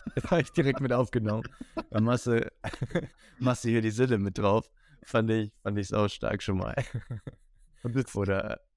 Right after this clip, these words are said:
Speaker 2: das Schlimme ist halt, du vergisst, wie man's macht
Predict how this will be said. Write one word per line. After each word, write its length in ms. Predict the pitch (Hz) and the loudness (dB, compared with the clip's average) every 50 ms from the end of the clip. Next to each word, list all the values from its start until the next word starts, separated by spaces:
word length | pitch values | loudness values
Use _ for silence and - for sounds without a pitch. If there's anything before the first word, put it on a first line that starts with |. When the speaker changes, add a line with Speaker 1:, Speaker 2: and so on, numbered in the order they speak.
| _ _ _ | _ _ _
Speaker 2:
das 140 | - 120 - | -6 -6 -4
Schlimme 420 | - - 131 156 196 214 202 156 | -4 -2 0 2 2 4 4 4
ist 280 | 131 117 117 107 - - | 4 2 0 0 0 2
halt, 400 | 117 120 135 170 202 - - - _ _ _ _ _ _ _ _ _ _ _ _ _ _ _ _ _ | 2 2 4 2 0 -4 -8 -18 _ _ _ _ _ _ _ _ _ _ _ _ _ _ _ _ _
du 100 | - 120 | -10 -4
vergisst, 600 | - - 135 123 107 147 190 220 - - - - _ | -2 0 0 0 2 0 0 0 -2 -6 -12 -16 _
wie 180 | - - 135 160 | -6 -4 -2 0
man's 380 | 156 160 151 143 135 117 - - | 2 2 2 2 2 0 -2 0
macht 580 | 123 135 165 233 - - - - - - - | 2 2 2 2 0 -4 -10 -20 -20 -20 -20